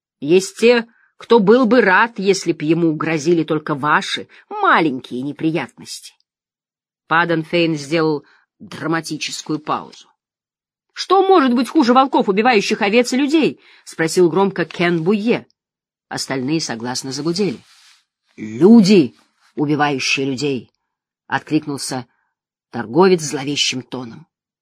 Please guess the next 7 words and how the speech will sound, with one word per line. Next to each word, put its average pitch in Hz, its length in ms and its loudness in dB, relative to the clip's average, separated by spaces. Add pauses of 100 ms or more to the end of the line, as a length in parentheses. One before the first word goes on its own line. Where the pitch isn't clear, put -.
(440)
Его 131 140 -4
ответ 147 340 -2
вызвал 143 300 -6
потрясённый 139 540 -10
шёпот, 185 380 -8
который 123 280 -14
стал 127 340 -8